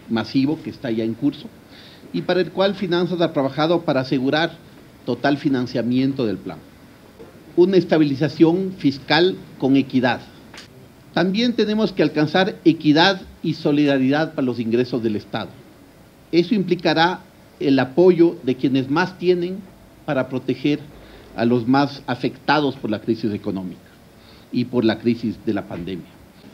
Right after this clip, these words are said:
Un manejo honesto y transparente de los recursos públicos. Por el lado del gasto público, tendremos que ser muy estrictos en combatir la corrupción y el despilfarro.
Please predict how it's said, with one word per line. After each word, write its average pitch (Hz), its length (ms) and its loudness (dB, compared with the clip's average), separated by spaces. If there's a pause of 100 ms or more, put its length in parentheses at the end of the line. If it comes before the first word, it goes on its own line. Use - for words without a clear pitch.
(220)
Un 151 160 2
manejo 160 560 2
honesto 170 500 4
y 165 60 4
transparente 143 760 0
de 127 100 4
los 110 140 2
recursos 110 420 -4
públicos. 90 400 -4 (1160)
Por 143 140 0
el 160 100 4
lado 240 180 2
del 220 140 -2
gasto 196 320 -2
público, 131 600 -4 (800)
tendremos 170 460 2
que 165 100 -2
ser 160 200 2
muy 175 240 0
estrictos 170 560 2
en 139 120 2
combatir 123 480 0
la 151 160 -2
corrupción 131 520 -2
y 139 40 2
el 127 80 0
despilfarro. 113 580 -4